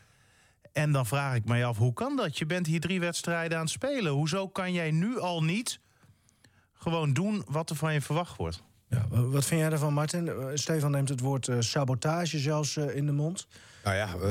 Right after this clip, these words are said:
Speaker 3: hij heeft in ieder geval, ik, ik weet niet of dat bewust gebeurt. Hè, maar goed, eh, het werd wel aangegeven, hè, dat Seuntjes in het begin, hè, eh, eh, prima meeliep in de organisatie, ook, ook de verdedigende organisatie, eh.
Speaker 2: Ja, Go Ahead
Speaker 3: Alleen
Speaker 2: uit, kan ik me nog herinneren.
Speaker 1: Ja, ja.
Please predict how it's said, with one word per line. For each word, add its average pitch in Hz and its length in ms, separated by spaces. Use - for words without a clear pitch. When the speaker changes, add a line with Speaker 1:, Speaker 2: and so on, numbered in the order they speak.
Speaker 3:
hij 90 80
heeft 95 120
in 104 80
ieder 135 180
geval, 95 160
ik, 101 120
ik 90 80
weet 104 160
niet 98 100
of 92 80
dat 85 160
bewust 87 300
gebeurt. 78 400
Hè, 117 140
maar 127 100
goed, 104 260
eh, 95 280
het 104 180
werd 107 180
wel 107 160
aangegeven, 90 680
hè, 117 160
dat 104 140
Seuntjes 98 360
in 85 60
het 87 80
begin, 90 400
hè, 123 180
eh, 82 500
eh, 82 80
prima 131 260
meeliep 95 460
in 92 140
de 92 80
organisatie, 92 680
ook, 95 100
ook 110 160
de 92 80
verdedigende 95 460
organisatie, 98 840
eh. 95 80
Speaker 2:
Ja, 180 120
Go 185 200
Ahead 180 160
Speaker 3:
Alleen 208 120
Speaker 2:
uit, 202 160
kan 196 180
ik 190 60
me 180 80
nog 175 160
herinneren. 190 600
Speaker 1:
Ja, 156 80
ja. 143 160